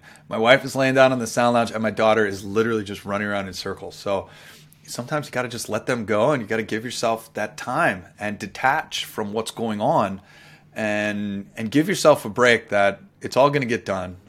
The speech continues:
or what's gonna get done is gonna get done, and, um, and not put so much pressure on ourselves so that we can be present, be stronger, and, and manage the hormones and, and everything that gets triggered from that circadian rhythm of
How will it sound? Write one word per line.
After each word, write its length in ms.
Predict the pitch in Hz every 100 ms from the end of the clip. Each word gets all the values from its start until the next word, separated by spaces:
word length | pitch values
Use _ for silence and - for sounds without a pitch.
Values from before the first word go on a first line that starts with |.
| -
or 180 | 101 110
what's 220 | 120 -
gonna 220 | 143 147
get 200 | 139 131
done 200 | 123 113
is 120 | 107
gonna 200 | - 117
get 180 | 98 90
done, 400 | - 101 90 95 - - - - _
and, 460 | 147 113 107 98 -
um, 280 | 104 104 101
and 100 | 110
not 200 | 110 131
put 140 | - -
so 140 | 123
much 200 | 113 -
pressure 280 | 123 131 139
on 140 | 113
ourselves 500 | 101 - 101 101 110
so 120 | - 104
that 180 | 113
we 120 | 113 113
can 200 | - 113
be 200 | - 139
present, 600 | - 98 92 98 104 - - _
be 120 | - 143
stronger, 760 | - - 107 92 85 90 104 - - - _ -
and, 600 | 104 101 101 98 98 95
and 400 | - 104 98 98
manage 800 | 98 101 117 135 131 113 104 -
the 160 | - 104
hormones 720 | 104 113 113 110 110 107 104
and, 180 | 104 104
and 160 | 113 -
everything 380 | - 180 190 190
that 60 | 147
gets 180 | 139
triggered 580 | - - 151 135 117 113 - - _
from 180 | - 117
that 140 | 113
circadian 580 | - 110 117 117 113 101
rhythm 300 | 107 104 104
of 180 | 95